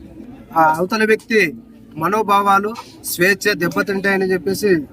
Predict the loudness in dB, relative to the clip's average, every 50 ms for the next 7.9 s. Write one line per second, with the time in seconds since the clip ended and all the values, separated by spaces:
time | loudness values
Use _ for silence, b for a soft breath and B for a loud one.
0 | -6 -2 0 2 2 2 0 -2 -2 0 2 4 4 4 4 2 0 -4 -6 -8
1 | -14 B B B B B B -2 0 2 4 4 4 4 4 4 4 4 2 2
2 | 0 0 0 -2 0 2 2 2 2 2 2 0 0 0 0 2 2 2 2 2
3 | 2 2 2 2 2 0 0 -2 0 2 4 6 6 6 4 2 -2 -6 B B
4 | B B B B B -14 -6 -2 2 4 4 6 4 4 2 0 -8 _ _ _
5 | _ -20 -20 _ _ -8 -6 -4 -2 -2 -2 -2 -2 -4 -4 -2 0 2 2 2
6 | 2 2 2 4 4 4 2 2 2 2 0 0 0 0 0 0 0 -2 -2 -2
7 | 0 0 0 2 4 4 4 4 2 2 2 2 0 2 2 2 0